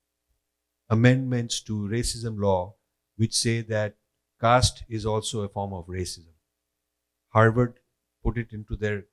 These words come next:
university bylaws, and many, many universities have adopted this. Which means that if, if somebody says you are casteist, you're, you favoring others of the same caste, you're Patel, you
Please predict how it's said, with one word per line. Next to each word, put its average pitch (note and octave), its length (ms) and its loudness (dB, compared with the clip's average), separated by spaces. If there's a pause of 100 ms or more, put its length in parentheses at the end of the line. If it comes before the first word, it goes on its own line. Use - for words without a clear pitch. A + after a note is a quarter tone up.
(460)
university A2 600 0
bylaws, G#2+ 580 -4 (420)
and G2 200 -8
many, C3 260 2
many B2+ 220 -4
universities A2 640 -6
have G2+ 160 -4
adopted F#2+ 500 -6
this. E2 200 -20 (1120)
Which B2 260 12
means C3 460 6 (720)
that A#2 180 6
if, A#2 240 -2 (960)
if B2 140 4
somebody C#3+ 600 6
says B2 400 6
you B2 140 0
are A#2 140 2
casteist, - 760 6 (520)
you're, A2 320 6 (200)
you G#2+ 400 -10 (440)
favoring A2+ 360 2
others A2 260 0
of G#2 140 -6
the G2+ 60 -14
same G#2 280 -6
caste, F#2+ 440 -4
you're G2 180 -6
Patel, G2 500 -2
you F#2+ 200 -14